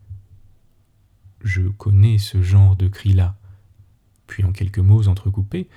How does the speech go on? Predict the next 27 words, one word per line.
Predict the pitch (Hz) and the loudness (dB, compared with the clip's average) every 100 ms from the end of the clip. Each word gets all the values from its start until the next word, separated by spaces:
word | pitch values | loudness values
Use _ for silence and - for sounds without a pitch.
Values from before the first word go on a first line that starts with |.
| _ _ _ _ - | _ _ _ _ -8
elle | 135 | -4
me | 127 127 | -2 -4
dit | 123 170 180 | -6 -10 -8
que | - | -6
sa | 104 104 | -6 -2
mère | 107 135 120 | -2 -2 -4
était | 110 113 | -4 -2
mourante, | 110 113 107 107 101 98 - _ _ _ _ | -2 2 2 4 2 0 -6 _ _ _ _
qu'elle | - 90 | -4 -4
était | 98 | -4
sortie | 98 95 - - 120 | -6 -6 -10 -8 -2
au | 101 92 | 0 2
hasard | 95 107 120 101 | 0 0 -2 -4
pour | - 92 | -4 -6
appeler | 95 98 | -4 -4
quelqu'un, | 95 92 143 165 101 - _ _ _ | -4 -6 -8 -10 -12 -20 _ _ _
n'importe | 107 101 101 - 101 | 4 4 2 -4 -8
qui, | - 185 | -8 -12
pour | - 104 | -8 -10
trouver | 104 110 143 | -6 -8 -4
quelque | 104 104 | -4 -2
chose | 101 160 151 | -4 -4 -10
qui | - | -10
pût | 104 123 | -8 -8
soulager | 110 113 107 101 127 | -8 -2 2 2 0
sa | 120 101 | -2 2
maman. | 101 98 92 | 4 4 2